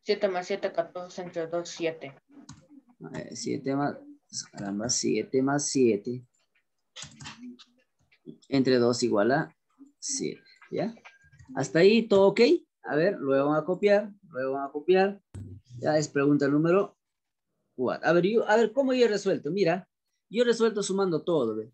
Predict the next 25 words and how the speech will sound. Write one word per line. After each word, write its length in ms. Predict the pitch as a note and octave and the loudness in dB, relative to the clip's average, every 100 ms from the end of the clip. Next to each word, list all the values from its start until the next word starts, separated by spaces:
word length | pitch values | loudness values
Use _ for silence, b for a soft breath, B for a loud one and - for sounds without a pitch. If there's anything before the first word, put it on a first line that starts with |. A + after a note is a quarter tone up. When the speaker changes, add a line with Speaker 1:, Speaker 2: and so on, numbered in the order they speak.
| _ | _
Speaker 2:
Ocho 420 | - F3 F3+ F#3 | -2 0 2 0
más 240 | E3+ D3 C#3+ | 0 -2 0
nueve, 640 | D#3+ F3 F3+ F3+ F3+ - _ | 0 2 2 0 -2 -10 _
no, 160 | - D#3 | -8 -2
pero 180 | D3+ D3 | 0 2
nueve 400 | E3 F#3 F#3+ F3 | 2 2 2 0
más 200 | D3+ F3 | -2 -4
ocho 320 | F#3 F#3 F3+ | -6 -2 -2
más 200 | D#3 D3 | -2 -4
cuatro 320 | F3 F3 D#3+ | -2 -2 -2
más 180 | D3+ D#3 | -4 -2
siete 480 | G#3 G3+ G#3+ G#3+ - _ _ _ - | 0 2 0 -4 -10 _ _ _ -6
me 100 | B2 | 0
sale 300 | D#3 D3+ C3+ | 2 4 4
veintiocho. 560 | B2+ B2 A#2+ G2+ - _ _ _ _ | 2 2 0 -2 -10 _ _ _ _
Siete 460 | - F3 F#3 F#3 | 0 2 6 6
más 240 | D#3+ C#3+ - | 6 4 2
cuatro 360 | E3+ F3 F3 | 0 2 2
más 200 | D#3 C#3+ | 0 0
seis 240 | F3 F3 D#3 | 2 0 0
más 160 | D3 | -2
siete 300 | F#3 G#3 G#3+ | -2 -2 -4
me 100 | E3 | -6
sale 260 | B2+ C#3+ C#3 | -8 -6 -2
veintiocho. 600 | C3 A#2+ A#2+ E2+ - | -2 -2 -4 -8 -10